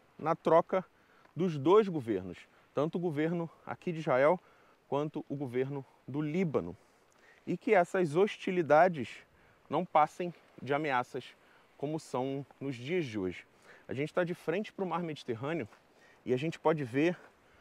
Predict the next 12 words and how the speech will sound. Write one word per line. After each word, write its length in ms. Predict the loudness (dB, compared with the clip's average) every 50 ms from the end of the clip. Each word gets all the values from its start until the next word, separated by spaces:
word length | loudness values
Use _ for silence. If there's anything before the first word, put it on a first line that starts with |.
| -20 -16 _ -4
um 160 | -2 -2 -2
fluxo 680 | -2 -4 -4 0 0 2 0 0 -4 -8 -6 -6 -6 -6 _ -20 _ _ _ _ _ _ _ _ _ _
de 380 | -12 -8 -4 -2 -2 -2 -2 0
navios 800 | 2 4 4 4 4 2 0 -2 0 0 0 0 -2 -4 -8 -14 -12
da 160 | -4 0 2 2
Marinha 580 | 4 4 2 2 2 0 -2 -2 -4 -4 -6 -8 _ _ -20 -20 _ _ -4
israelense. 920 | -2 -2 -2 -2 0 4 4 4 4 4 2 0 0 -2 -4 -6 -14 -16 -16 _ _ _ _ _ -12
A 80 | -8 -6
gente 240 | -6 -6 -6 -4
tem 180 | -4 -2 -2 0
um 160 | 0 0 0
navio 500 | 2 0 0 -2 -4 -4 -4 -2 -2 -4